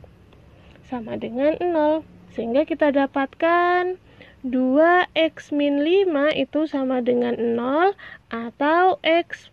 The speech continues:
plus tiga sama dengan nol. Sehingga kita punya dua X sama dengan lima, X sama dengan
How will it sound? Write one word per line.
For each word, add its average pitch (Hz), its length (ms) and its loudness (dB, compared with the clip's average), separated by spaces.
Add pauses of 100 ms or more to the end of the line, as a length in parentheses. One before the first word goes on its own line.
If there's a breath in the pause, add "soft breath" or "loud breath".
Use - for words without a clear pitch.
plus 302 240 0 (160)
tiga 285 560 0
sama 254 320 -4
dengan 254 400 -4
nol. 320 400 -4 (720 loud breath)
Sehingga 262 720 2
kita 302 320 -4
punya 294 480 -4
dua 277 400 0
X 311 400 -2
sama 269 240 -2
dengan 254 400 2
lima, 277 560 -2 (400 soft breath)
X 339 320 -4
sama 269 240 -2
dengan 294 480 0